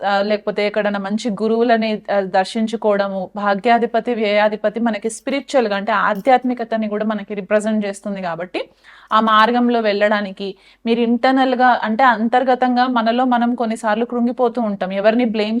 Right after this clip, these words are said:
చేయలేని పరిస్థితుల్లో ఉంటూ ఉంటాం కదా. ఆ కాన్‌ఫ్లిక్ట్ నుంచి బయటికి రావడానికి నా ట్రూ సెల్ఫ్ ఇది కాదు, నేను ఇలా ఎందుకు బిహేవ్ చేస్తున్నానని మిమ్మల్ని మీరు క్వశ్చన్ చేసుకొని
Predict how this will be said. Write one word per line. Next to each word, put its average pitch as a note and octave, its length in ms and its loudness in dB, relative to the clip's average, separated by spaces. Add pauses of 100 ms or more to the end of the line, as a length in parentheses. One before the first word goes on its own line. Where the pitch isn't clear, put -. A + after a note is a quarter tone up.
(100)
చేయలేని A3+ 300 -2
పరిస్థితుల్లో A3 640 -2
ఉంటూ G#3 300 -4
ఉంటాం G#3 280 -4
కదా. G3 240 -2 (360)
ఆ A#3+ 40 0
కాన్‌ఫ్లిక్ట్ C#4+ 600 4
నుంచి D4+ 240 0
బయటికి A3 440 0
రావడానికి G#3 640 -2 (320)
నా A3+ 80 4
ట్రూ A#3+ 280 0
సెల్ఫ్ B3 320 0
ఇది A#3 120 -2
కాదు, G3 560 0
నేను A3 200 -2
ఇలా G#3 200 2
ఎందుకు G#3 300 -2
బిహేవ్ G#3+ 460 -2
చేస్తున్నానని G3+ 520 -4
మిమ్మల్ని A#3+ 440 0
మీరు B3 200 -2
క్వశ్చన్ A#3 480 -4
చేసుకొని G3 340 -6